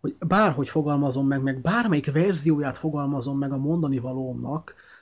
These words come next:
az, az, az, az indulatokat tud kiváltani.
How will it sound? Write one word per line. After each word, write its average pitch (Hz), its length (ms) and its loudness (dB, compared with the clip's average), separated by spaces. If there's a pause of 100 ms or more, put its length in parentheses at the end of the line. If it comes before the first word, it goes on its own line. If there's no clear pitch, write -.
(260)
az, 143 340 -2
az, 139 280 -2
az, 139 300 -6 (100)
az 139 220 -6 (260)
indulatokat 139 580 0
tud - 160 -10
kiváltani. 147 640 -8